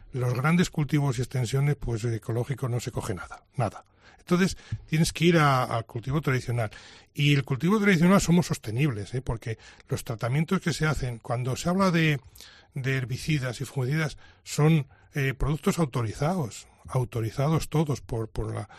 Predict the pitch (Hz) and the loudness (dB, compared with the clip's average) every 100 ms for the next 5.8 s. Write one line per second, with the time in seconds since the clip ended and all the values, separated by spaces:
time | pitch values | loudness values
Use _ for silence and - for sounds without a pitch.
0 | - - 120 - 120 101 156 - 123 - | -18 0 0 2 -2 2 2 2 -4 -8
1 | - - - - 123 151 165 170 - - | -12 -14 -20 -8 0 2 4 2 0 0
2 | 143 135 120 113 120 147 170 - - - | 2 4 4 2 2 2 2 -2 -20 -6
3 | 117 - 107 110 107 - - - 110 120 | -6 -2 -2 0 -2 -10 -10 -4 0 2
4 | 143 - 120 - 143 131 - 110 110 131 | 2 2 -2 0 0 0 -6 -6 -4 -4
5 | 123 113 117 - 127 131 127 127 | -2 -2 -4 -2 -2 0 0 -2